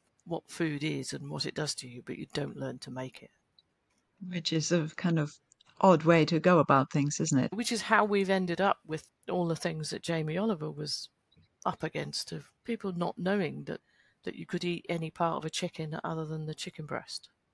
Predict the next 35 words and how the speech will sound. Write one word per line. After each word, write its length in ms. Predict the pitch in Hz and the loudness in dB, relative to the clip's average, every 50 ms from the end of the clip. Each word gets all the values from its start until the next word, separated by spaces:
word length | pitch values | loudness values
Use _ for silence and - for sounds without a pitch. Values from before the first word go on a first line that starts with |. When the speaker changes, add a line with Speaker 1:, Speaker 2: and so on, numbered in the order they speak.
| _ _ | _ _
Speaker 1:
But 100 | - - | -14 -8
the 80 | - - | -2 0
rest 240 | 185 190 - - - | 0 0 0 0 -2
of 80 | 160 | -4
it 140 | 170 151 - | -6 -6 -6
was 120 | 170 170 190 | -4 -2 0
also 380 | 190 180 170 - - 170 165 | 0 0 0 0 0 0 0
edible. 480 | 170 185 185 170 - - 127 117 - - _ _ _ _ _ _ _ _ _ _ _ _ _ _ _ _ _ _ _ _ _ _ | 0 0 0 -2 -4 -6 -8 -12 -14 -16 _ _ _ _ _ _ _ _ _ _ _ _ _ _ _ _ _ _ _ _ _ _
You 80 | 202 208 | -2 -2
know, 100 | 208 185 | 0 2
there's 200 | 180 220 202 - | 2 2 2 4
some 280 | - 240 220 196 196 - - | 2 2 2 0 -2 -2 -4
atrocious 600 | 220 - - - - 269 277 - - 170 139 - | -4 -4 -4 -2 0 0 0 0 -2 -4 -6 -8
stuff 360 | - - - 139 139 - - | -8 -8 -8 -8 -8 -8 -10
has 120 | 127 - | -10 -10
happened 540 | - - 139 - - 131 120 120 _ - - _ _ _ _ _ _ | -10 -10 -12 -12 -14 -18 -20 -20 _ -20 -20 _ _ _ _ _ _
since 560 | - - - 160 147 131 - - - - - - _ _ _ _ _ _ _ _ _ _ - | -14 -10 -6 -6 -6 -6 -8 -10 -10 -12 -12 -14 _ _ _ _ _ _ _ _ _ _ -8
I 180 | 156 151 147 139 | -6 -4 -4 -4
grew 300 | - 151 139 135 123 131 | -6 -8 -10 -8 -10 -10
up, 220 | 120 - - - - _ | -12 -14 -16 -20 -20 _
basically. 580 | - 135 127 135 - - - - 135 131 - - _ _ _ _ _ _ _ _ _ _ - - | -14 -12 -10 -10 -10 -10 -12 -16 -20 -20 -20 -20 _ _ _ _ _ _ _ _ _ _ 2 6
Speaker 2:
It 180 | - 202 196 - 196 | 8 8 8 8 4
occurs 420 | 185 - - 202 208 214 190 - | 2 4 8 12 12 12 12 12
to 80 | - 196 | 10 10
me 200 | 185 180 170 170 | 10 12 12 12
that 180 | 156 160 160 165 | 10 10 8 10
while 360 | 165 170 170 175 175 180 175 | 10 10 12 12 12 12 12
there 180 | 175 165 165 | 10 10 10
is 180 | 170 165 - - | 10 8 8 8
so 180 | - 170 160 165 | 8 10 10 10
much 420 | 165 160 156 - - - - - | 8 8 6 6 6 4 4 4
conversation 720 | - 170 165 156 160 160 - - 165 156 160 - - 175 156 | 2 2 2 4 4 6 8 10 10 10 10 10 8 6 6
about, 480 | 147 - 151 147 143 139 143 - - - - | 8 10 10 10 10 10 8 6 2 -4 2
you 100 | - 165 | 4 6
know, 160 | 156 139 - | 6 6 6